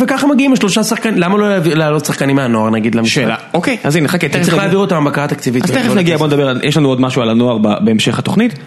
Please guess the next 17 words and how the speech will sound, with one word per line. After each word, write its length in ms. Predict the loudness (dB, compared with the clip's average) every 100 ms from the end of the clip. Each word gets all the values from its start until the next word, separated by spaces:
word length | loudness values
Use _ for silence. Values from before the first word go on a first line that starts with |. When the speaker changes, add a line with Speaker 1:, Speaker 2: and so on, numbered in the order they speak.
| -8
Speaker 2:
אבל 200 | -4 -4 -4 -2
בוא, 220 | 0 2
בוא 140 | 0
נעבור 260 | 0 0 0
למקום 300 | 0 0 0
אחר 200 | 0 0
בגביע 260 | 2 0
הטוטו, 220 | 0 0 0
כי 80 | -2 -2 0
בגב-, 260 | 0 0 -2
בגביע 340 | -2 0 0 0
הטוטו 260 | 0 -2
עסקינן 420 | -4 -2 0 2
כרגע, 260 | 0 0 -2 -4 -12 -20 -8
ברדה 360 | -4 -2 0 0
עולה 200 | 0 0
לשחק, 420 | 0 0 -2 -4